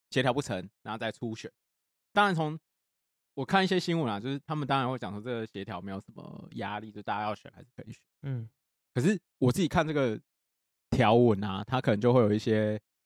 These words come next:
Speaker 1: 比如说那个选对会的组成啊、组成人数啊、资格什么都不明确。而且我，我在看这些规-，规范的时候，我就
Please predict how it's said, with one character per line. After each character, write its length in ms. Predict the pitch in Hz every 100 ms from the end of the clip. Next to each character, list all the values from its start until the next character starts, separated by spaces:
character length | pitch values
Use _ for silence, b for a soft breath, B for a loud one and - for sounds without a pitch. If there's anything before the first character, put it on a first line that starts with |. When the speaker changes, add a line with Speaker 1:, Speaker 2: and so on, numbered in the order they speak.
| _
Speaker 1:
比 80 | -
如 40 |
说 200 | 110 131 139 - _
那 100 | 135
个 240 | 131 113 107
选 160 | 113
对 100 | 120
会 140 | 131 127
的 80 |
组 260 | 113 117 98
成 220 | - 98
啊、 140 | 95 101
组 140 | 117
成 160 | 107 107
人 160 | 98
数 160 | 110 127
啊、 180 | 107 101
资 220 | - 110
格 180 | - -
什 100 | -
么 160 | - - _ _
都 120 | 117
不 100 | 110
明 180 | 104 85
确。 120 | -
而 120 | -
且 120 | 143 147 -
我， 240 | 131 117 -
我 140 | 120
在 240 | 120 156 151 - _ _ _
看 180 | 160 135
这 60 |
些 180 | 135 127 -
规-， 280 | 123 120 123 _
规 180 | - 113
范 160 | 117 110
的 80 | 87
时 160 | - 95
候， 180 | 104 - _ _
我 80 | 117
就 200 | 135 147